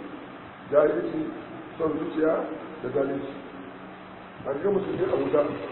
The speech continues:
da wuya tsallaka uku nan. Wanda shi ne ke yawo a tsakanin mu. Da mu kokari mu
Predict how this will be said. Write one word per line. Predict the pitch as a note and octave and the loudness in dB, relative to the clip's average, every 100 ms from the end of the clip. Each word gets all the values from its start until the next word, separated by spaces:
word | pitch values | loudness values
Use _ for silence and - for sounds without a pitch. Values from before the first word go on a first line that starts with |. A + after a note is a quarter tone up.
| - | -4
da | C3+ | 2
wuya | D#3 E3 | 6 8
tsallaka | F3 D#3 D3 | 8 4 4
uku | D#3 - | 2 2
nan. | - - - - - - - - - - - | 0 -2 -6 -8 -10 -12 -12 -14 -14 -8 -2
Wanda | C#3 C#3 | 2 2
shi | - | 0
ne | D3+ C#3 | -2 2
ke | |
yawo | C3+ D3 C#3+ | 6 6 6
a | - | 2
tsakanin | - B2 B2 | -2 -2 -2
mu. | - - - - - - - - | -2 -6 -8 -12 -14 -14 -14 -10
Da | A2+ | -4
mu | B2 B2 | 0 0
kokari | B2 C3 D3 | 0 2 2
mu | C#3+ | 2